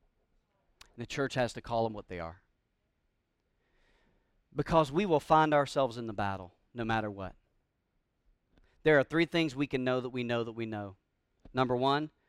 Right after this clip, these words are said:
the reign of sin and death will remain until Jesus comes again. So the reign of sin and death and all the systems that it's created and all the things that it does even inside of me will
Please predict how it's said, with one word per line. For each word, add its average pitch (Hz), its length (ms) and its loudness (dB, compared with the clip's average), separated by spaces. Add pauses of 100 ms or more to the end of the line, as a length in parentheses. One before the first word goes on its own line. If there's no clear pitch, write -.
(180)
the 117 80 -8
reign 135 200 4
of 131 100 -2
sin 131 160 -2
and 123 120 -2
death 120 380 2 (260)
will 120 220 0
remain 113 540 -2
until 113 280 -6
Jesus 107 380 -8
comes 101 300 -8
again. 87 220 -14 (1400)
So - 160 -2
the 143 120 2
reign 156 200 8
of 202 80 4
sin 208 160 0
and 190 100 2
death 151 300 8
and 135 100 -4
all 156 320 8
the 170 80 2
systems 180 540 -2
that 170 80 0
it's 175 160 -2
created 165 540 4
and 131 160 -4
all 156 240 2
the 175 100 0
things 170 320 0
that 170 120 0
it 160 100 -4
does 165 260 8
even 165 300 0
inside 160 360 4
of 139 100 2
me 127 180 -4
will 160 480 0